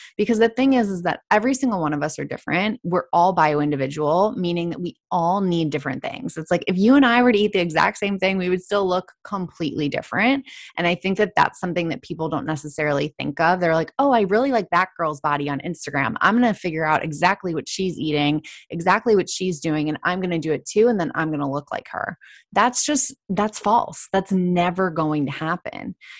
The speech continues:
you know? So I think that that is really important to remember and, and also just know that nobody knows your body better than you. But also when you remove those rules, you're telling yourself that you trust your body.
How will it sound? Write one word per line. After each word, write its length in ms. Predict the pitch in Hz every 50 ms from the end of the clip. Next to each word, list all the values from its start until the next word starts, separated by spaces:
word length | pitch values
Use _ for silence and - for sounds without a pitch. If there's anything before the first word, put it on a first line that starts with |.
| - _
you 100 | 196 190
know? 260 | 180 165 151 165 180
So 220 | 202 - - 196 175
I 80 | 175
think 240 | 180 - 202 202 190
that 200 | 196 170 - -
that 260 | 175 170 196 226 -
is 180 | - 185 165 165
really 300 | 156 165 165 170 170 117
important 760 | 147 160 - - - - - - - - 170 180 - - - - - -
to 400 | - 165 156 147 143 135 131 - -
remember 840 | 165 160 147 147 143 - - 175 190 190 196 226 262 285 302 - _ _ -
and, 460 | 190 170 165 160 160 156 151 143 - -
and 180 | 180 175 165 - -
also 380 | 170 180 190 190 - 214 202 190
just 240 | 165 170 151 -
know 260 | 170 160 143 139 - 135
that 160 | - - -
nobody 500 | 175 170 165 175 185 208 226 247 254 240
knows 280 | 196 165 175 180 170
your 80 | 175 165
body 320 | 156 156 143 147 147 151
better 240 | 147 143 143 143 143
than 180 | 139 143 147 143
you. 380 | 139 - - 107 - - - _ - - - - - _
But 120 | - 196 -
also 400 | - - 226 269 285 - - 240
when 160 | 202 185 180
you 100 | 175 175
remove 600 | 165 170 180 170 170 175 190 214 247 277 262 240 202
those 280 | 208 185 175 160 156
rules, 640 | 151 156 180 185 175 135 117 101 120 185 220 220 214 - _ _
you're 180 | 196 196 196
telling 420 | 196 - - - 220 240 254 254 226
yourself 340 | 202 190 - - 165 160 -
that 120 | 151 -
you 80 | 139 160
trust 420 | - - - 156 143 - - -
your 80 | 143 113
body. 500 | - 98 85 - - - - - - _